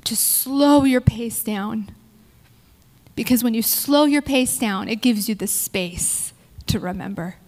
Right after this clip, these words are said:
I want to end today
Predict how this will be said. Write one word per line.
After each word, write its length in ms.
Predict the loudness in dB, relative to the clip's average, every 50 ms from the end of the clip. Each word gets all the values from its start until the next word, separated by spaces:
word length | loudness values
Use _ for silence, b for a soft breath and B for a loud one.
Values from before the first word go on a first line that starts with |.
| _ _ _ B B B B B B B B B B B _ _ _ _ _ _ _ _ _ _ _ _ _ _ _ _ -20 _ -20 -20 _ _ _ _ _ _ _ _ _ _ _ _ _ _ _ _ _ _ _ _ _ _ _ _ _ _ _ _ _ _ _ -20 _ -20 -20 -20 _ _ _ _ _ _ _ _ _ _ _ _ _ _ -6 -2 2
I 40 |
want 180 | 2 4 4 2
to 60 | 2
end 280 | 0 0 0 0 0 -2
today 560 | -2 -2 -2 -2 -2 -2 -2 -4 -8 -10